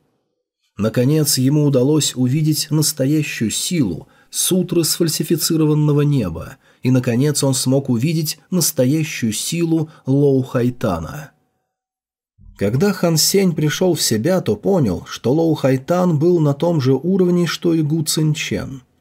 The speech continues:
Эти два человека были невероятными,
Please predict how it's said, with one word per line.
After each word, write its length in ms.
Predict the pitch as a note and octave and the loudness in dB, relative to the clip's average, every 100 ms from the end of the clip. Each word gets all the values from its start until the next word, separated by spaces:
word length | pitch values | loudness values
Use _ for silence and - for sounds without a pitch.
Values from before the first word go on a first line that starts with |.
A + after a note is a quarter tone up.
| _ | _
Эти 300 | G#2+ B2 B2 | 0 0 0
два 260 | A2+ A#2 B2+ | 0 0 0
человека 600 | - A2+ A2 C#3 B2+ C3 | 0 0 2 2 2 2
были 280 | B2+ C#3 B2+ | 2 2 4
невероятными, 1080 | B2+ B2 A#2+ A#2 G#2 F2 F2 E2 D2+ F#2 | 4 2 2 2 0 -2 -8 -10 -10 -14